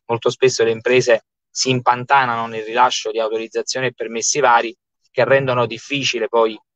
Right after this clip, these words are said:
il, il proseguimento delle proprie attività. Ecco, io credo molto che uno Stato efficiente ed efficace, eh, sia alla base di una, di un paese, di un paese civile. È ovvio che la bacchetta magica non c'è,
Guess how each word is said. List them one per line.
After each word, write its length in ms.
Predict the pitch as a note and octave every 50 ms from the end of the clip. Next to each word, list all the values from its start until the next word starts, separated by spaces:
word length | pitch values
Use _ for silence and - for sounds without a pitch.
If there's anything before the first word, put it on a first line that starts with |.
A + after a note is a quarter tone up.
| _ _ _ -
il, 440 | A#2 A#2 A2 A2 A2 A2 A2 A2 G#2+
il 100 | - -
proseguimento 600 | - A#2+ A2+ A2 A#2+ A2+ A#2 A#2 B2 B2 A#2+ A2+
delle 220 | A2+ A2+ G#2+ G#2+
proprie 220 | G#2+ A2+ G#2+ A2 G#2+
attività. 400 | - - G#2+ G2+ F#2+ - - - -
Ecco, 240 | - - - B2+ B2+ -
io 160 | - D3+ D3
credo 360 | C#3 D3 C#3+ C3+ C3 C3 - _ -
molto 520 | C#3 C#3+ D#3 E3 E3 D3+ D3 - C3+ A#2+
che 180 | - D3 C#3+ C#3+
uno 240 | C3+ B2+ B2+ B2
Stato 400 | A2+ - - - C#3 C#3+ C#3 C3
efficiente 480 | B2+ - - - A#2 - C#3 C3+ B2+ B2+
ed 60 | A#2
efficace, 720 | A#2+ A#2 - - D3 - C3+ B2+ C3 B2 - C3+ C3 B2 - _ _ _ _ _ _ _ _ -
eh, 600 | A#2 A2+ A#2+ A#2+ A2+ A#2 A#2 A2+ A2+ - - -
sia 760 | - - - - - - - D#3+ D#3+ D3 C#3 C3+ C3 B2+ B2+ -
alla 340 | - B2 B2+ B2 C3 C3 - _
base 600 | - D3+ D#3 D3 D3+ D3 - - C#3+ C#3+ C#3 - _ _ _ _ _ _ _
di 220 | - B2+ B2+ B2+
una, 840 | C3 B2+ B2 B2+ B2 B2 B2 B2 A#2+ A#2+ A#2+ A#2 A2+ A#2 A2 A2 G#2+ -
di 80 | -
un 80 | C3+ C3
paese, 420 | B2+ C3 B2 C3 C3+ - B2+ B2
di 80 | A2+ B2+
un 80 | B2
paese 320 | - - B2 A#2+ A2+ A#2 A2
civile. 360 | - - F#2 _ - - - _ _ _ - - _
È 100 | - C3+
ovvio 320 | D3 E3+ D#3+ C#3+ D3+ C#3
che 120 | B2 -
la 100 | B2 B2+
bacchetta 400 | B2 A#2 B2 - - B2 B2+ B2
magica 420 | B2+ C#3+ E3+ F#3 D#3+ - C3+ B2 A#2+
non 140 | A2+ A#2 A2
c'è, 240 | - - G#2+ F#2